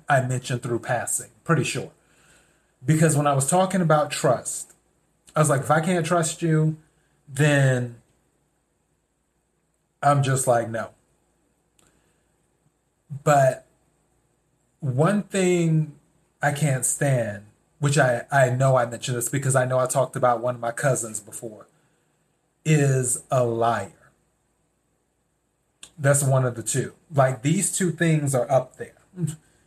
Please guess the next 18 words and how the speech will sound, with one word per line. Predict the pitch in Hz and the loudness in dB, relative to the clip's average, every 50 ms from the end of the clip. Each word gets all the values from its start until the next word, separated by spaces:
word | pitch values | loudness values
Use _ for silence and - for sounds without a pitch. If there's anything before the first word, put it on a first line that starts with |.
| _ _ _ _ _ _ _ _ _ _ _ _ | _ _ _ _ _ _ _ _ _ _ _ _
Probably | - 156 156 143 131 127 123 | 0 4 4 4 4 2 0
one | 120 120 131 131 127 | 0 0 0 0 0
and | 123 120 120 | -2 -4 -6
two. | - - 127 107 - - _ _ _ _ _ _ _ _ | -6 -6 -6 -6 -8 -12 _ _ _ _ _ _ _ _
Could | - - 151 | -4 0 2
I | 139 143 143 139 139 139 143 139 139 - _ _ _ _ _ - | 4 4 4 2 2 2 0 -2 -6 -10 _ _ _ _ _ -4
pick | - 180 170 175 - | -2 -2 -2 0 0
one | 165 156 160 165 160 160 156 | 2 2 4 4 4 4 2
over | 156 147 147 143 139 147 | 2 2 2 2 2 2
the | 143 135 135 139 | 0 2 2 2
other? | 139 135 131 135 | 0 0 -2 -2
I | 135 135 135 | 0 2 2
don't | 131 127 127 123 123 120 | 2 2 0 -4 -6 -4
know. | 120 117 113 - - _ _ _ - 139 | -4 -4 -4 -4 -8 _ _ _ -8 -2
But | 135 135 127 127 - | -2 -2 -2 -2 -2
they're | - 135 135 135 - - | -2 0 0 0 0 0
up | 135 - - _ | -2 -4 -4 _
there | - 123 - - _ | -16 -18 -18 -18 _